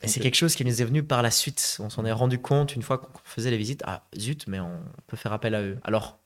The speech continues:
Speaker 1: il y a eu des, des personnes qui ont visité les deux sans même qu'on, voilà, qu'on y
Speaker 2: Mm.
Speaker 1: pense.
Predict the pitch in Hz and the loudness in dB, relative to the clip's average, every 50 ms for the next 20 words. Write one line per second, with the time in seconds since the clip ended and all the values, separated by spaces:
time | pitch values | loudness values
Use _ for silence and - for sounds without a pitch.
0 | _ _ 117 123 120 127 147 170 175 143 117 120 117 117 117 113 113 113 110 110 | _ _ -4 2 4 6 6 6 6 4 4 4 4 6 6 4 4 2 2 2
1 | 107 107 107 104 101 98 104 - 110 - - 147 135 - 123 117 113 120 120 127 | 2 2 2 0 0 -2 -2 0 0 2 2 2 2 2 0 0 2 0 0 -2
2 | 120 - - 147 156 139 123 120 117 135 151 165 156 - 131 131 143 147 143 143 | -2 0 2 4 4 4 4 4 6 4 4 6 6 6 8 8 8 6 6 4
3 | - 127 127 123 123 123 120 120 120 120 120 123 151 170 139 104 98 101 - 110 | 2 2 2 4 4 2 2 2 2 4 6 10 10 12 12 10 8 4 0 0
4 | 113 117 113 - 127 151 190 - - - | 0 0 0 2 2 2 0 -2 -6 -8